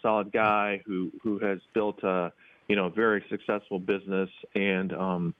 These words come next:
so, uh, I think it's important to re-,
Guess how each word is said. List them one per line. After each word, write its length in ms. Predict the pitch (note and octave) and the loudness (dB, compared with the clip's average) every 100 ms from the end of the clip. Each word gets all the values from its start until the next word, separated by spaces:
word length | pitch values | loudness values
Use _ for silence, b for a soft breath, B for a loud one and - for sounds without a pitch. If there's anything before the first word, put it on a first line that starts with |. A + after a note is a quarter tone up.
| B B B - | B B B -2
so, 380 | A2+ G#2+ G2 - | 2 2 2 -4
uh, 340 | G#2 F#2+ F2+ F#2 B B B | -4 -2 -2 -4 B B B
I 60 | A#2+ | -2
think 220 | F3 D#3+ | 0 -2
it's 160 | C#3+ B2 | -2 -4
important 340 | A2 C3 F#2 | -4 -2 0
to 60 | G2+ | 0
re-, 160 | G2 | -2